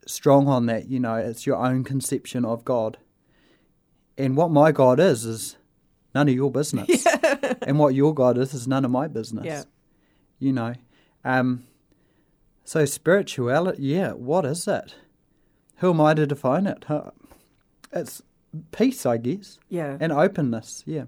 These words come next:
Speaker 2: How would, what would you describe a life l-, lived on a spiritual basis? What would that look like for you?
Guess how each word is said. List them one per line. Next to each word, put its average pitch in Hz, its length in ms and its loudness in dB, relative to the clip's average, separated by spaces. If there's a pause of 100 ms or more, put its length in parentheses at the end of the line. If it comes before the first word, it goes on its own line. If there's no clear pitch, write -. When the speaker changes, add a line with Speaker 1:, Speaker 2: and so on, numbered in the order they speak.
(800)
Speaker 2:
How 254 200 -2
would, 285 260 -4
what 285 160 0
would 294 140 -8
you 262 80 -4
describe 214 440 -4
a - 20 -2
life 175 380 -4
l-, 180 260 -6
lived 185 360 -2
on 165 120 -4
a 160 80 -6
spiritual - 480 -8
basis? 156 480 -10
What 175 120 -4
would 180 140 -10
that 151 180 -8
look 160 280 -12
like 127 360 -16 (380)
for - 200 -12
you? 135 340 -8